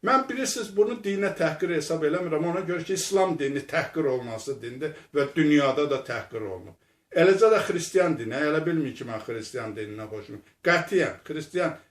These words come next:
e, bu, e, orta, e, şərqdə meydana çıxan, e, bu tək Allahlığın üçü də bir-birindən xarab dindir. Çox, e, əxlaqsız bir dindir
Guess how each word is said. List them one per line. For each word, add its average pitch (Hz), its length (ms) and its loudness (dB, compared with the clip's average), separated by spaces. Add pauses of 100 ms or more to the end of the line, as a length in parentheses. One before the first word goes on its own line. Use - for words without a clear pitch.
(280)
e, 120 220 -2 (100)
bu, 160 140 4 (380)
e, - 40 -10
orta, 139 560 2
e, 151 280 -6 (200)
şərqdə 139 540 -2 (100)
meydana 120 540 -4
çıxan, 113 320 -10 (500)
e, 113 60 -12 (760)
bu 113 200 -6 (640)
tək 143 260 -2
Allahlığın 139 720 0 (420)
üçü 170 380 6
də 156 140 8 (360)
bir-birindən 135 720 4
xarab 123 420 0
dindir. 135 420 -2 (180)
Çox, 151 260 -2 (360)
e, 120 100 -6 (720)
əxlaqsız 135 840 0
bir 107 200 -8
dindir 117 440 -6